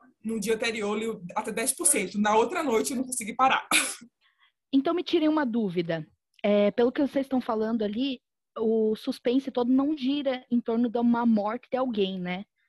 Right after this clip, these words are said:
Speaker 2: Tá girando em torno de uma história que tá acontecendo e a gente não sabe o que que tá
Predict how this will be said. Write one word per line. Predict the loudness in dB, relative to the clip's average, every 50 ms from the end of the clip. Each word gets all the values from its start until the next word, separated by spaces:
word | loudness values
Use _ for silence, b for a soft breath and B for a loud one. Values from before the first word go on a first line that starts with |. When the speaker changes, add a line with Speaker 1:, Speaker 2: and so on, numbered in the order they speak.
| _ _ _
Speaker 2:
Tá | -2 0 2
girando | 2 4 4 6 6 8 6
em | 6
torno | 6 6 6 6 6
de | 6 4
uma | 2 2
história | 2 0 -2 -4 -2 -2 -4
que | -4
tá | -4 -4
acontecendo | -2 0 0 0 0 -2 0 0 2 2
e |
a | 2
gente | 2 4 4
não | 4 2 0 -2
sabe | -4 -4 -4 -4 -4 -6
o |
que | -8 -10 -10 -12
que | -8 -4
tá | 0 0 2 2 0 0 -4